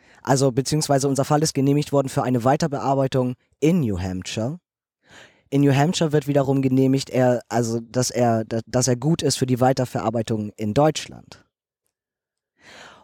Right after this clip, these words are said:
Und in Deutschland wird er dann auch nochmal bearbeitet.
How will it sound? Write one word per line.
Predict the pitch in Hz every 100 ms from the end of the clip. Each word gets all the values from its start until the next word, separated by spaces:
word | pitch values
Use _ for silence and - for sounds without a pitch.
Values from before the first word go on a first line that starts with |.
| -
Und | 143
in | 139
Deutschland | 156 180 175
wird | 160
er | 147
dann | 123 123
auch | 180
nochmal | 214 117 104
bearbeitet. | 98 85 92 95 87 113 160 -